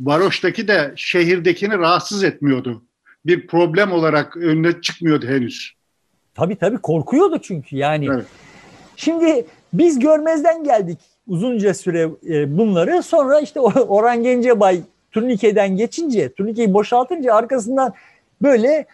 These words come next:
Speaker 2: sapır sapır döküldüler yani. Ve duymazdan gelemedik. Yani kulaklarımızı kapatsak bile yani ben çok iyi hatırlıyorum. Böyle, e, şeyden, İzmir'den otobüse binmişim, Fethiye'ye gidiyorum.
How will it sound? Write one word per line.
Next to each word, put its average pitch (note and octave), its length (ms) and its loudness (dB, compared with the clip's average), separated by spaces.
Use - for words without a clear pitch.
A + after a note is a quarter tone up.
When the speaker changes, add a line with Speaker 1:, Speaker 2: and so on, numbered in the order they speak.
Speaker 2:
sapır F4 320 0
sapır C4+ 380 -2
döküldüler B3+ 540 2
yani. C#3+ 500 -6
Ve B3+ 300 0
duymazdan C#4 600 2
gelemedik. C4+ 540 0
Yani C3+ 180 -4
kulaklarımızı G3 600 0
kapatsak A3+ 640 -2
bile F#3+ 140 -4
yani C#4+ 280 -2
ben G3 160 2
çok A#3+ 300 -2
iyi C#4 100 0
hatırlıyorum. A#3 640 0
Böyle, E3 340 2
e, D#3 80 -4
şeyden, D#3+ 440 0
İzmir'den D#3+ 720 0
otobüse E3 500 -6
binmişim, D#3 380 -8
Fethiye'ye D3 480 -4
gidiyorum. C#3 460 -4